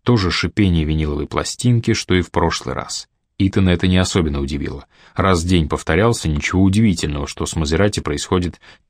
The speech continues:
те же неприятности. Все прошло хорошо, ему повезло, и машина смогла довести его до Бостона и вернуться обратно. Поскольку до его дома было ближе, чем до больницы, он понадеялся, что есть шанс добраться до приморского курортного комплекса,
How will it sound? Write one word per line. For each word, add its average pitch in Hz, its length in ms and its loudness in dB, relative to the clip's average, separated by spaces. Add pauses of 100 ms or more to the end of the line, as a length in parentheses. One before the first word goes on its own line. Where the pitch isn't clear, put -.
(720)
те 90 200 2
же 73 140 -4
неприятности. - 760 -2 (380)
Все - 160 0
прошло 120 320 2
хорошо, 113 580 2
ему 87 220 2
повезло, 87 500 2
и 92 60 2
машина 95 400 2
смогла 101 480 2
довести 73 400 -2
его 85 200 4
до 82 160 2
Бостона 101 500 0
и 82 80 2
вернуться 82 500 0
обратно. 69 420 -6 (460)
Поскольку - 460 0
до 82 120 2
его 85 240 4
дома 82 360 2
было 73 280 -4
ближе, 117 460 2
чем 120 240 0
до 110 80 2
больницы, 110 580 0 (200)
он 80 160 2
понадеялся, 104 580 2
что - 180 -2
есть 85 340 2
шанс 117 320 0
добраться 87 520 0
до 85 140 0
приморского 82 580 -2
курортного 78 600 0
комплекса, 113 640 0